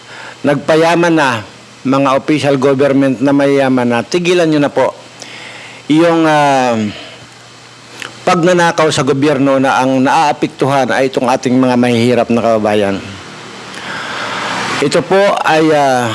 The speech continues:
apila ng isang ordinaryong mamamayan para po sa ganun kahit papaano sana ay maibsan ang kahirapan nitong ating mga kababayan.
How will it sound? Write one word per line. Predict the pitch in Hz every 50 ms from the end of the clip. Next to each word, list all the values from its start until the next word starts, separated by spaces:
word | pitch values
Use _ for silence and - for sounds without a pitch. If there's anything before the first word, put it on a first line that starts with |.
| 123 131 -
apila | - 151 - - 170 160 170 180 165 147 139
ng | 143 147 147 143
isang | 143 139 - 151 147 139 139 135
ordinaryong | 123 127 143 143 139 135 131 147 143 147 139 139 143 139 135
mamamayan | 139 143 147 147 147 143 139 139 143 143 139 131 131 127 127 127 123 123 120 113 104 104 - - - - - - - - - - - - - - - -
para | 135 135 143 143 147 143
po | 143 - 147 139 139 139 135 135 131 127 127 123 - - 110 104 - - - - - - - -
sa | - - - 151 143
ganun | 139 156 151 151 147 143
kahit | - 143 143 139 -
papaano | 139 123 - 139 107 123 147 160 170 175
sana | 156 - 170 165 160 151 139 117 101
ay | 127 131 131
maibsan | 131 127 127 135 123 - - 147 139 131 127
ang | 120 127
kahirapan | 120 - 123 127 120 127 123 120 - 123 120
nitong | 123 117 - 117 113
ating | 113 117 - 127 123
mga | 123 120 107
kababayan. | 104 113 113 107 110 107 110 113 104 101 92